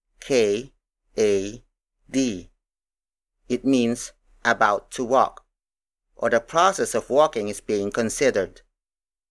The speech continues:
We double the first syllable of a verb root, which in this case is la, to indicate a future action.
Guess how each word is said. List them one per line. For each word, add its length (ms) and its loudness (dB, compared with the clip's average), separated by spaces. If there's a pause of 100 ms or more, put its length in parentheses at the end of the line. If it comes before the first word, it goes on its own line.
(220)
We 100 -2
double 400 2
the 140 -4
first 300 -2
syllable 420 2
of 160 -2
a 80 2
verb 320 0
root, 280 -8 (540)
which 180 -6
in 140 -2
this 240 0
case 300 0
is 260 -4
la, 360 2 (680)
to 160 -8
indicate 420 0
a 100 0
future 420 -4
action. 580 -4